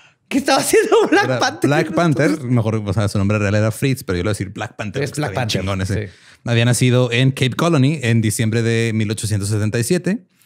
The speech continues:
Speaker 2: Él creció en una granja con otras familias Boer. Su padre era cazador. Cuando Fritz era niño, había visto repetidamente a los cazadores regresar con hipopótamos porque eran los animales más fáciles de matar. Se dividían la carne entre las familias y luego Fritz recogía la grasa y la vendía a fabricantes de jabón.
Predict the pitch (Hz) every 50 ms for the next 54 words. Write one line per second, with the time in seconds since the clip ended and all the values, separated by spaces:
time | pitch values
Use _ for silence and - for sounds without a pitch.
0 | - _ _ _ - 113 117 107 - 117 113 - 120 110 110 117 117 113 117 113
1 | 113 110 113 104 117 101 90 107 107 - - 98 98 95 95 104 104 101 113 139
2 | 135 113 127 151 170 151 - 120 98 - 98 92 92 95 92 98 92 - - 113
3 | - 156 151 151 147 - - - _ _ _ _ _ _ _ - 135 123 117 123
4 | 117 - 143 135 - 180 180 196 220 240 226 190 170 160 143 135 127 127 123 -
5 | - 139 135 131 131 98 117 117 117 113 117 120 110 135 127 120 - - 123 113
6 | - 95 92 95 98 110 101 107 113 107 98 92 - 107 95 - 117 117 110 139
7 | 135 151 196 190 160 147 151 175 208 - - _ _ _ _ _ _ _ 131 113
8 | - 131 110 107 104 107 110 117 120 120 113 104 110 101 107 107 107 101 101 101
9 | 104 101 110 110 - - 107 95 - 101 101 98 104 107 113 113 151 143 - -
10 | _ _ _ _ _ _ _ _ _ _ _ _ _ _ _ _ _ _ - -
11 | - 113 110 107 110 110 110 117 123 131 - 139 123 127 135 123 127 131 139 135
12 | - 165 180 202 170 160 160 143 - 104 104 107 113 98 - 113 110 98 - 107
13 | 117 104 113 101 - 107 107 113 113 113 123 127 - - 135 127 120 104 104 95
14 | 90 95 90 - 110 101 101 92 98 92 - - 101 98 92 - 98 85 80 80
15 | -